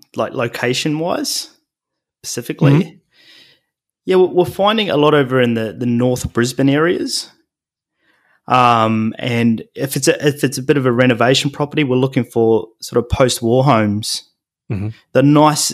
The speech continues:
Speaker 1: the very solid homes, and, um, you can, you can renovate them or refurb them to get the,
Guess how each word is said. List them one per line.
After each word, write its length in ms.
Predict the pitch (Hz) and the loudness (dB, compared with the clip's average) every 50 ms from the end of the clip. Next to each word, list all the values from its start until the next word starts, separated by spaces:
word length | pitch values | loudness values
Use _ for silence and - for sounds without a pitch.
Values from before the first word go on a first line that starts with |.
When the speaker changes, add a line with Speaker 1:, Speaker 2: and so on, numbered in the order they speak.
| - | -10
Speaker 1:
the 240 | - - - 135 131 | -14 -6 -4 -2 -2
very 400 | 123 123 120 123 139 143 135 127 | -2 -4 -2 0 2 4 4 2
solid 400 | 120 - - 135 120 120 120 107 | 0 0 0 0 2 2 2 0
homes, 480 | 107 110 117 117 120 120 117 117 113 117 | -2 -4 -4 -2 0 0 0 -2 -2 -4
and, 320 | 113 113 110 107 113 - _ _ _ - - - - _ _ _ _ _ | -4 -4 -4 -4 -6 -8 _ _ _ -20 -20 -20 -20 _ _ _ _ _
um, 440 | - - 113 113 110 104 101 - - _ _ _ _ _ _ _ - | 0 0 2 2 2 0 -2 -6 -8 _ _ _ _ _ _ _ -6
you 120 | 139 151 | -6 -2
can, 340 | 139 - 156 160 170 156 - | 0 2 2 2 0 0 -2
you 120 | 147 151 | -4 -6
can 380 | 139 - 170 175 185 175 143 - - - _ _ _ _ _ | -4 -2 0 0 0 0 -2 -2 -6 -10 _ _ _ _ _
renovate 600 | - 135 131 139 135 135 127 131 135 127 120 - | -6 -2 2 2 4 4 4 2 2 0 0 0
them 240 | 131 131 131 127 127 | 0 0 2 2 2
or 100 | 120 117 | 0 0
refurb 560 | 123 131 131 123 120 - - 123 123 120 113 | 2 2 2 2 0 0 0 2 2 2 2
them 180 | 120 120 113 113 | 0 0 0 0
to 100 | - 127 | -2 -2
get 180 | 117 127 113 - | -4 -4 -4 -2
the, 320 | 123 120 113 110 107 - | -2 -2 -2 -4 -6 -12